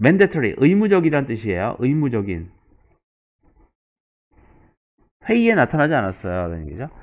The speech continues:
For the third time, 세 번째로, 라는 얘기죠. 세 번째 안 나타났어. 이것도 M이야 되겠습니다. M.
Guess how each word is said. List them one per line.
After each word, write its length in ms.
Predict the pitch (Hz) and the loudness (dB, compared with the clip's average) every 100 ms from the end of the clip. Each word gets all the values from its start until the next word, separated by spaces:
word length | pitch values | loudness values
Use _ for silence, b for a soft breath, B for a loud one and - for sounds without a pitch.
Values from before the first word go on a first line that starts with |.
| b b b | b b b
For 180 | - 202 | 2 4
the 240 | 185 175 - | 4 -2 0
third 300 | 139 160 160 | 2 2 0
time, 340 | 156 123 85 - | 0 0 -2 -6
세 180 | - | -2
번째로, 460 | 233 233 208 151 110 | 2 2 2 -2 -2
라는 200 | 90 82 | -4 -8
얘기죠. 180 | 78 - - - _ | -10 -14 -20 -20 _
세 180 | - 185 | -8 -4
번째 240 | 180 165 | -4 -2
안 100 | - | -2
나타났어. 460 | 196 185 - - - - _ _ _ _ _ - - _ _ - b b _ | -4 -8 -14 -20 -20 -20 _ _ _ _ _ -20 -18 _ _ -20 b b _
이것도 280 | - 131 180 | -8 -6 -6
M이야 800 | - 113 131 139 139 139 139 139 123 | -4 -2 0 0 0 0 -2 -4 -6
되겠습니다. 380 | 90 87 82 - | -10 -12 -16 -10
M. 240 | 95 98 | -10 -10